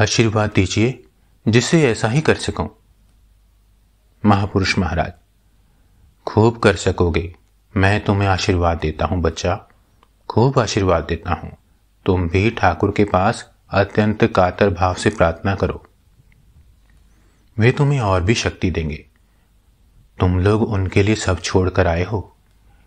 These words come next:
उनके लिए कुछ भी अदेय नहीं। पांच व्यक्ति मिलकर यदि नहीं रह सकेंगे तो ठाकुर का कार्य कैसे होगा? उनकी ओर देखकर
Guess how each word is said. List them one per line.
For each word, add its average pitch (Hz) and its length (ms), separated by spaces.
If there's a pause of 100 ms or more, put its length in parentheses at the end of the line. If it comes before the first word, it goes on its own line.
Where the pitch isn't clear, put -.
(160)
उनके 120 320
लिए 180 120
कुछ - 260
भी 120 200
अदेय 95 400
नहीं। 80 300 (1500)
पांच 95 400
व्यक्ति 101 360
मिलकर 117 380
यदि 123 280
नहीं 107 280
रह 113 160
सकेंगे 127 640 (580)
तो 160 120
ठाकुर 123 440
का 160 160
कार्य 110 320
कैसे 127 340
होगा? 113 400 (1600)
उनकी 98 400
ओर 92 200
देखकर 90 540